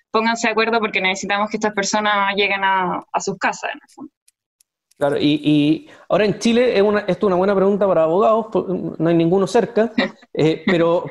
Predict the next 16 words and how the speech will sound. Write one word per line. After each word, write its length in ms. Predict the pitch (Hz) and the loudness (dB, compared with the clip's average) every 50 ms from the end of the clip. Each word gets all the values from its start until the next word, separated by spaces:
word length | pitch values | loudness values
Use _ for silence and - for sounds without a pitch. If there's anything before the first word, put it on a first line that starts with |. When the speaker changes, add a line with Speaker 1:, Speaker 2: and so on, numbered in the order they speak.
| - - | -4 -2
Speaker 2:
pero, 580 | 180 175 180 180 180 175 185 180 170 - - - | 0 2 4 4 4 2 2 0 0 -2 -8 -8
eh, 240 | - 139 175 - - | -2 -2 -2 0 2
eventualmente 880 | 170 180 185 175 170 233 233 240 247 254 254 247 247 247 247 233 214 - 185 - _ _ _ - | 2 2 2 2 0 0 2 2 2 2 2 2 2 2 2 2 0 -2 -8 -18 _ _ _ -2
podría 340 | - 185 175 190 247 302 269 | 0 0 2 4 4 2 2
existir 400 | - - 190 165 - - 190 185 | 2 0 -2 -2 0 0 0 2
alguna 260 | 175 175 185 185 165 | 2 2 2 0 0
forma 380 | - 190 190 180 185 185 185 | 0 -2 -2 0 0 0 0
de, 240 | 180 170 165 175 - - | 0 0 0 -2 -2 0
de, 320 | 151 156 160 156 156 147 | 0 2 2 2 0 0
de 140 | 151 151 147 | 0 -2 0
pedir 300 | 156 180 226 226 170 151 | 2 2 2 2 0 0
permiso, 380 | 147 135 135 143 139 - 156 | 0 0 2 0 0 0 0
tal 120 | 139 143 147 | -2 0 0
vez 160 | 147 160 160 | 0 0 0
una, 520 | 160 156 156 151 147 147 143 143 147 143 - | 2 2 2 2 2 0 0 0 -2 -2 -2
una, 840 | 139 151 156 151 151 151 147 147 143 139 139 135 135 135 131 127 127 | -2 0 0 2 2 2 0 0 0 0 -2 -2 -2 -2 -4 -6 -8